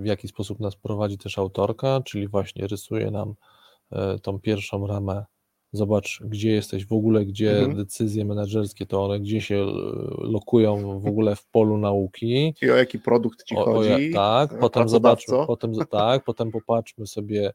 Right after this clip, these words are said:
Speaker 1: e, w tym polu, jakie tutaj mamy modele racjonalności, co to w ogóle oznacza,
Speaker 2: Mhm.
Speaker 1: a potem w ogóle czym jest, e, de-, dodefiniujmy sobie, e,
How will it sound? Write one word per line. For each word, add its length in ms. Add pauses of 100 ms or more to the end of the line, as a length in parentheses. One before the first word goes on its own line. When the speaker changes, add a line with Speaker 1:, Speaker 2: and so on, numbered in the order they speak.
(460)
Speaker 1:
e, 280
w 80
tym 260
polu, 440 (220)
jakie 320
tutaj 200
mamy 200
modele 460
racjonalności, 840
co 120
to 120
w 60
ogóle 240
oznacza, 960
Speaker 2:
Mhm. 340 (220)
Speaker 1:
a 120
potem 600
w 40
ogóle 280
czym 380
jest, 440
e, 40
de-, 440
dodefiniujmy 840
sobie, 380 (140)
e, 100